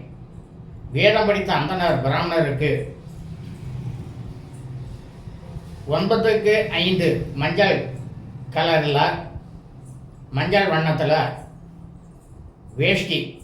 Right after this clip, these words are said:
வஸ்திரமானது வாங்கி கொடுத்து, அந்த வஸ்திரத்தின் கூடவே உங்களால் முடிந்த அளவுக்கு கொண்டக்கடலை, கருப்பு கொண்டக்கடலை, வெள்ளை கிடையாது, வெத்தலை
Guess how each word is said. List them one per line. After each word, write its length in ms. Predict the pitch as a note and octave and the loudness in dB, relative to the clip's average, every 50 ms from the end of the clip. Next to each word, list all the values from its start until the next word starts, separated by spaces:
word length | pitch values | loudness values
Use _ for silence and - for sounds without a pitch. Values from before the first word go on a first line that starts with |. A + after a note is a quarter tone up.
| - - - - - - - - - - - | -18 -18 -18 -20 -20 -20 -20 -20 -18 -8 -4
வஸ்திரமானது 760 | C3 D3 C3+ - - G3+ G3+ G3 F3+ E3 D#3+ D3 C#3 E3+ D#3+ C#3 B2 - - - - - - - - - - - - - - - - C3+ | -2 -2 0 0 2 2 4 4 2 2 2 2 2 4 4 4 4 2 -2 -6 -12 -16 -20 -20 -20 -20 -20 -20 -20 -20 -20 -8 -4 0
வாங்கி 280 | D#3 F3 F3 E3+ E3+ D#3 C3 C3 | 0 2 2 2 2 2 2 2
கொடுத்து, 340 | C3 C3 B2+ B2+ C3 D#3 E3 - - - - - - - - - - - - - - - - - - - - - - - - - E3 | 2 2 2 2 2 2 2 2 0 -4 -8 -14 -18 -20 -20 -20 -20 -18 -16 -16 -16 -16 -18 -20 -20 -18 -18 -20 -20 -20 -16 -10 -6
அந்த 100 | E3+ F3 F3 E3 | 0 4 6 6
வஸ்திரத்தின் 560 | D#3+ D#3+ D#3+ A3 G#3+ G#3 G#3 G#3+ G3+ F#3+ E3+ | 6 6 6 4 2 2 2 2 0 0 2
கூடவே 320 | F#3 F3+ F3 E3+ F3+ F3 D#3 B2+ B2+ - - - - - - - - - - - - - - - - - - - | 2 2 2 4 4 4 4 4 2 -2 -6 -10 -14 -18 -20 -20 -20 -20 -20 -20 -20 -20 -20 -20 -20 -16 -10 -6
உங்களால் 380 | C#3 D#3 F3+ F3+ G3 G#3+ G#3 F#3 | -2 2 4 6 6 6 6 4
முடிந்த 240 | E3+ E3+ F#3+ F#3+ F#3 F3 | 2 2 2 4 4 4
அளவுக்கு 340 | F3 F#3 F#3+ G3 F#3 G3 - - | 4 2 2 0 0 -2 -2 -2
கொண்டக்கடலை, 560 | D3+ D3+ D#3+ F3+ D#3+ D#3 D#3 D3 C#3+ C#3+ D3 E3 E3+ E3 | -2 -2 0 0 0 2 2 2 2 2 2 0 0 2
கருப்பு 260 | D#3+ F#3 G3 - G#3 G3 F3 | 2 2 2 2 0 0 2
கொண்டக்கடலை, 540 | D#3 D3+ D3+ C#3+ C#3+ C3+ C3+ C3 C#3 D#3 D#3 - - - - - - - - - - - - - - C3 | 2 2 2 2 2 2 2 4 4 2 2 0 -2 -8 -12 -18 -20 -20 -20 -20 -20 -20 -18 -8 -4 -4
வெள்ளை 200 | C#3+ E3 F3 E3+ E3 | 0 2 2 2 2
கிடையாது, 360 | D3 C#3 C3+ B2+ B2+ B2+ B2+ - - - - - - - - - - - - - - - - - - - - - - - - - - - - - - - - - - - - - - - - - - - - - - - - - - - - - - - - - - - - - - - - - - - - - - - - - D3+ | 4 4 4 4 4 2 0 -4 -8 -12 -14 -14 -14 -14 -12 -14 -14 -16 -16 -18 -20 -18 -18 -16 -16 -16 -16 -18 -18 -18 -18 -18 -18 -18 -18 -18 -18 -18 -18 -18 -18 -18 -18 -20 -20 -20 -20 -20 -18 -18 -18 -18 -18 -20 -20 -20 -20 -20 -20 -20 -20 -20 -20 -20 -20 -20 -20 -20 -20 -20 -18 -20 -20 -18 -18 -20 -20 -20 -10 -4 -4
வெத்தலை 340 | D#3 D3+ G3 G#3 G3+ G#3 | 0 4 6 8 8 8